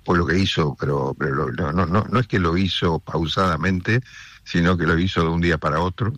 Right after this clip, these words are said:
y los argentinos vieron cómo era factible, ¿no? O sea, bajar el déficit fiscal, estos quince puntos de, de déficit entre fiscal y cuasi fiscal que tenía la Argentina, y los bajó de un plumazo el primer mes,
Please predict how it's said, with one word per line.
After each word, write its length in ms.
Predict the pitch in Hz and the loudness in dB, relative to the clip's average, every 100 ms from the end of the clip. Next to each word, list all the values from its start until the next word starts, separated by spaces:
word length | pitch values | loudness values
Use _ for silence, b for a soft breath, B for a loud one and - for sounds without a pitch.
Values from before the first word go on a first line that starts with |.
| - B B B _ | -10 B B B _
y 300 | - 73 67 | -2 0 0
los 140 | 73 71 | 0 0
argentinos 560 | 73 69 71 82 85 78 | -2 -2 -2 2 2 4
vieron 280 | 82 80 | 4 2
cómo 220 | 69 78 87 | 2 2 2
era 140 | 78 | 0
factible, 640 | 69 - 135 113 73 71 | -2 -2 0 0 0 0
¿no? 240 | 78 117 90 | 2 2 2
O 100 | 76 | 0
sea, 260 | 76 71 | 0 0
bajar 600 | 65 69 - 87 76 67 - B B B | -2 -4 0 0 0 -4 -8 B B B
el 240 | 78 78 76 | -2 0 0
déficit 380 | 180 78 - - | 0 -2 -6 -8
fiscal, 500 | - - 90 82 69 | -8 -2 0 0 -2
estos 380 | 80 76 69 - - | -4 -2 -4 -6 -4
quince 400 | 104 92 - 73 | 0 0 0 -2
puntos 520 | - 92 82 80 71 | 0 0 2 0 0
de, 340 | 71 67 64 - B B B - | -2 -2 -4 -8 B B B -10
de 200 | - 82 | 0 2
déficit 500 | 80 87 - 80 73 | 2 0 0 -2 0
entre 240 | 73 71 71 | -2 -2 -2
fiscal 340 | 73 - 90 | -2 0 0
y 60 | 80 | 0
cuasi 260 | 71 - | -2 -4
fiscal 340 | 69 71 - 87 | -6 -6 -2 0
que 140 | 80 | 0
tenía 240 | 80 80 80 | 0 0 0
la 120 | 71 | 0
Argentina, 500 | 69 73 71 90 95 | -2 -4 -2 2 2
y 60 | |
los 140 | 76 71 | 2 0
bajó 280 | 67 - 82 | -2 0 0
de 60 | |
un 120 | 76 | 0
plumazo 560 | 76 80 85 98 101 123 - B B B | -2 0 2 0 0 -2 -6 B B B
el 160 | 80 73 | -2 0
primer 380 | 87 80 82 | 0 2 2
mes, 400 | 78 92 101 - | 2 2 0 -4